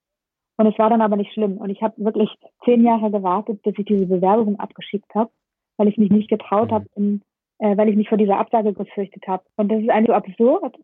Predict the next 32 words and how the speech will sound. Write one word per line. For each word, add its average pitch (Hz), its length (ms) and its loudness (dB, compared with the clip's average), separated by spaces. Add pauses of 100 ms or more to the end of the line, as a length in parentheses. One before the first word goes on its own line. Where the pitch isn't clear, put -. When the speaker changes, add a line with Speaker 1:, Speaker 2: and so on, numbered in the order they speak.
(200)
Speaker 1:
gewesen. 220 540 0 (480)
Ich 202 100 -12
hätte 240 140 -2
es - 60 -6
ja 226 40 2
einfach 214 220 0
machen 233 240 -2
können. 190 180 -2
Also 185 160 -2
ich 185 80 -2
habe 202 140 0
ja 202 80 2
nicht 196 180 -2
weniger 208 320 2
als 190 180 -6
vorher 208 300 -2
gehabt 175 340 -10
und 196 220 2
Speaker 2:
Ja. - 80 -4
Speaker 1:
habe 196 140 0
jetzt 208 200 -2
trotzdem 214 380 2
Bücher 214 300 2
veröffentlicht. 208 600 0
Also 196 200 -4
das, 196 100 -4 (380)
das 208 100 0
heißt 208 320 2
auch 190 160 2
im 220 80 2
Endeffekt 185 460 -2
nichts. 160 180 -8